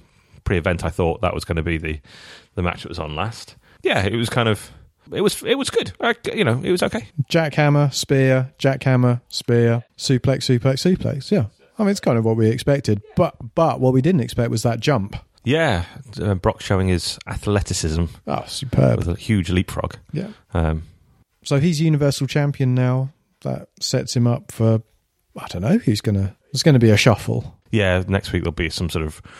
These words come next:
Speaker 1: reshuffle and, you know, who knows?
Speaker 2: Who knows indeed. Um, and then there was the buffer match, uh, before the Roman and Undertaker match, and that was the women's six-pack match. Lasted five minutes, thirty-five seconds. That's less than a minute per contestant.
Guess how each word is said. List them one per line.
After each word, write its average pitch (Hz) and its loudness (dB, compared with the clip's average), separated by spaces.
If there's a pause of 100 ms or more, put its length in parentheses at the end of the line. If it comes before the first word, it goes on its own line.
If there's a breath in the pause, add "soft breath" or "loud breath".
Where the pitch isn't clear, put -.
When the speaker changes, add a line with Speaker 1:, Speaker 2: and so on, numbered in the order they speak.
(200 loud breath)
Speaker 1:
reshuffle 85 -2
and, 85 -8 (640)
you 127 -10
know, 113 -8
who 147 -4
knows? 131 -2 (220)
Speaker 2:
Who 165 0
knows 147 0
indeed. 147 0 (420 loud breath)
Um, 165 0 (480)
and 170 2
then 190 4
there 196 4
was 185 2
the 196 4
buffer 208 2
match, - 0 (880)
uh, 131 2
before 135 0
the 131 2
Roman 139 4
and 143 2
Undertaker 143 2
match, 123 2
and 143 2
that 143 2
was 139 0
the 147 2
women's 151 2
six-pack 135 -2
match. 107 -4 (280)
Lasted 147 2 (360 loud breath)
five 175 0
minutes, 139 2
thirty-five 110 0
seconds. 127 -4
That's 127 -6
less 120 -2
than 113 6
a 110 10
minute 135 6
per 117 0
contestant. 107 0